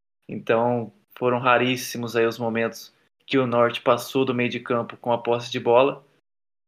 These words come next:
E o City, num belo de um amasso, num massacre, cinco a zero, como eu disse, pra, pra esquecer a estreia que não foi como esperado, pra já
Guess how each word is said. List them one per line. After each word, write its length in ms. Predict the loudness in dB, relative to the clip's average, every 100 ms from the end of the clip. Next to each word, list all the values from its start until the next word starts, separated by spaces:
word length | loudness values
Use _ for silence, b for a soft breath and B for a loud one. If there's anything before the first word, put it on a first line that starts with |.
| _ _ -2
E 120 | 0
o 60 | 0
City, 600 | -2 -4 -4 -6 -8 -12 _ _ _ _ _ _
num 260 | -4 -2 -2
belo 340 | 2 4 4
de 80 | 2
um 80 | 0
amasso, 560 | 2 4 2 2 -4 -6
num 140 | -2
massacre, 680 | -2 -2 0 0 2 -4 -8
cinco 360 | -8 -8 0
a 60 | 0
zero, 440 | 2 2 2 0 -8 _ _ _ _ _
como 240 | -6 0
eu 80 | 0
disse, 400 | 0 -6 -6 -8
pra, 560 | 0 4 4 4 0 -10 _ _ _
pra 120 | 2
esquecer 460 | 2 0 -2 2 0
a 20 |
estreia 400 | 0 0 2 2
que 120 | 0
não 120 | -6 -4
foi 200 | -2 -2
como 180 | -4
esperado, 580 | -4 2 4 6 4 2
pra 200 | 2 2
já 420 | 4 2 2 -2